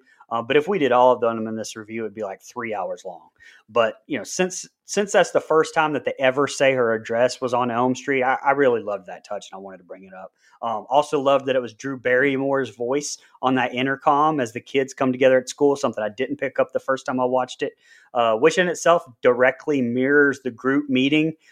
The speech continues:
from the first one with, with even Wes and Amber eating grapes, just like Stu and Billy did in ninety-six. Another touch I didn't get in the first time I watched it.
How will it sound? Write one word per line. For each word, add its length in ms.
from 200
the 60
first 380
one 280
with, 200
with 180
even 280
Wes 340
and 160
Amber 400
eating 400
grapes, 600
just 340
like 220
Stu 300
and 120
Billy 240
did 240
in 80
ninety-six. 680
Another 280
touch 280
I 60
didn't 240
get 160
in 60
the 60
first 240
time 120
I 60
watched 340
it. 80